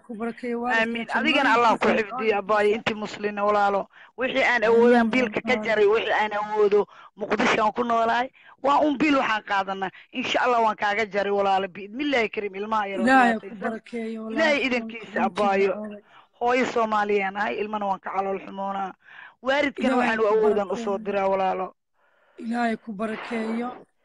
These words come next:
Speaker 1: Macaane,
Speaker 2: Insha
Speaker 1: jannada Allah ku geeyo. Dhib adoos dhibin. Hal dollar
Speaker 2: Ish-,
Speaker 1: xitaa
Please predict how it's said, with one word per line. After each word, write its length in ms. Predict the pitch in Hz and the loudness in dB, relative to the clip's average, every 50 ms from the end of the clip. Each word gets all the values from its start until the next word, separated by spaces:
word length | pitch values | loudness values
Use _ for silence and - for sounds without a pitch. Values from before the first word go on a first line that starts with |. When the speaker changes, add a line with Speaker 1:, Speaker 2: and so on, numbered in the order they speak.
| _ _ _ _ _ _ 381 370 339 | _ _ _ _ _ _ -20 -20 -18
Speaker 1:
Macaane, 380 | 233 - - 214 233 233 226 220 | -14 -10 -6 -4 -2 -2 -2 -2
Speaker 2:
Insha 160 | 214 208 - | -4 -4 -4
Speaker 1:
jannada 300 | - 233 240 247 233 240 233 | -4 -2 -2 -2 -4 -4 -4
Allah 240 | 233 233 233 226 220 - | -2 -2 0 0 -2 -4
ku 80 | 220 196 | -8 -10
geeyo. 360 | 185 220 220 214 220 226 233 | -8 -6 -4 -4 -2 -4 -4
Dhib 200 | 226 208 277 233 - 233 | -4 -6 -6 -8 -8 -8
adoos 260 | 240 240 240 233 - - | -6 -4 -4 -4 -6 -6
dhibin. 260 | 220 233 214 277 294 311 311 _ _ - - - - - - - - - | -6 -4 -4 -2 -2 -4 -6 _ _ -20 -20 -16 -14 -14 -14 -12 -10 -6
Hal 140 | 262 262 233 | -6 -6 -4
dollar 260 | 190 240 233 240 247 247 | -4 -4 -4 -4 -4 -4
Speaker 2:
Ish-, 160 | 339 320 247 - | -4 -4 -4 -4
Speaker 1:
xitaa 180 | - 240 233 | -2 -2 -2